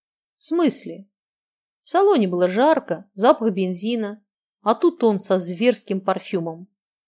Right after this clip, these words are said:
«Ясно. Что еще?» «Очень противный тип».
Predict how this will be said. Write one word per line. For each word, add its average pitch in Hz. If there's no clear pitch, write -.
«Ясно. 202
Что -
еще?» 220
«Очень 214
противный 175
тип». 170